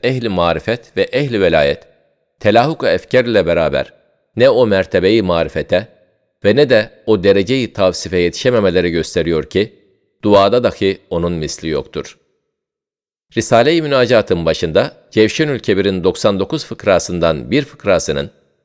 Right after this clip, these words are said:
kısacık bir mealinin beyan edildiği yere bakan adam, "Cevşen'in dahi misli yoktur." diyecek.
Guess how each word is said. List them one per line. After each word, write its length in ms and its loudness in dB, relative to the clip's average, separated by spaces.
kısacık 440 -4
bir 100 2
mealinin 520 0
beyan 240 2
edildiği 460 -4
yere 240 0
bakan 240 -4
adam, 280 -2
"Cevşen'in 500 -2
dahi 240 -2
misli 320 -8
yoktur." 560 -4
diyecek. 500 -6